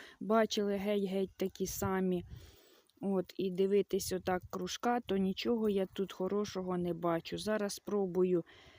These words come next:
знайти щось живе. Ну, щось мені здається, що нічого я тут хорошого уже не знайду. Незважаючи на те, що корінь клематиса виглядав безнадійно, я все-таки вирішила роздивитися добре,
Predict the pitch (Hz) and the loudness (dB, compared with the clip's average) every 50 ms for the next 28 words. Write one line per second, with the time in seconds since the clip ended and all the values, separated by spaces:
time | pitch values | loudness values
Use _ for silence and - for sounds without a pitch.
0 | - _ _ - - 175 170 196 202 196 196 202 - _ - 196 190 - - - | -20 _ _ -6 -6 -2 0 2 4 6 6 4 4 _ 4 4 6 6 4 0
1 | - 190 185 170 160 165 170 165 170 185 180 180 202 226 277 320 - - _ _ | 2 4 4 4 2 2 -2 -2 0 2 2 4 4 4 4 4 2 -2 _ _
2 | _ - - _ _ _ - - - - - - - - - - _ - - 190 | _ -20 -20 _ _ _ -20 -20 -20 -20 -20 -20 -20 -20 -20 -20 _ -8 -4 0
3 | 196 208 220 226 226 214 190 - - - - _ - - - - - _ _ _ | 0 2 4 4 2 2 0 -2 -6 -14 -20 _ -20 -20 -20 -20 -20 _ _ _
4 | - - - 208 208 202 - 196 196 190 190 190 185 180 170 190 185 202 240 254 | -14 -8 -4 -2 -2 -2 -2 0 0 0 2 0 0 0 2 2 2 4 2 0
5 | 247 - 214 196 - 190 180 180 180 180 - - 233 233 220 208 202 196 185 - | 0 -2 -4 -4 -2 -2 0 0 0 0 0 0 0 0 2 2 2 0 0 -2
6 | - 185 - - 185 180 185 202 208 202 - 190 180 185 180 - - 175 175 170 | -4 -6 -6 -4 -4 -2 -2 -2 -4 -4 -6 -8 -6 -4 -4 -4 -2 -4 -2 -2
7 | 185 190 185 185 175 170 165 175 175 170 170 170 151 151 156 151 - - _ _ | 0 0 0 0 -2 -2 -2 -4 -2 -2 -2 -4 -2 -4 -4 -4 -4 -10 _ _
8 | _ _ _ - - - - - - - - - - - - - _ _ _ _ | _ _ _ -20 -20 -18 -4 -2 -2 -2 -2 -6 -10 -16 -20 -20 _ _ _ _
9 | _ _ 190 202 226 220 208 220 233 233 226 233 233 233 226 226 - - 226 220 | _ _ -2 0 0 0 2 2 2 4 4 4 6 6 6 6 6 4 2 2
10 | 220 220 208 - 220 202 185 - - 202 208 - 220 220 214 202 202 196 - 208 | 2 0 0 2 0 0 0 2 0 -2 0 2 4 4 4 4 2 0 2 2
11 | 202 202 208 208 196 185 - - 185 - - 185 180 175 196 196 185 202 202 202 | 2 2 2 2 2 0 0 -2 -4 -2 -2 -2 -2 0 0 0 0 2 0 0
12 | 196 180 202 185 180 180 175 180 180 180 190 190 190 185 190 240 269 277 269 254 | 2 2 2 2 2 2 2 0 0 0 0 -2 -2 0 0 2 4 4 4 4
13 | 240 214 202 214 208 - - 214 202 185 - 196 - - 196 190 180 202 196 175 | 4 4 2 2 0 -2 -2 -4 -4 -2 -4 -6 -2 0 -2 2 2 2 2 4
14 | 180 180 - 180 170 175 175 175 180 180 170 165 170 190 180 190 175 - - 170 | 2 2 2 0 0 0 0 0 0 0 -2 0 0 0 2 2 0 0 -2 -6
15 | - - - 170 175 - 208 - 247 - 247 233 | -6 -6 -6 -4 2 4 4 4 4 4 0 0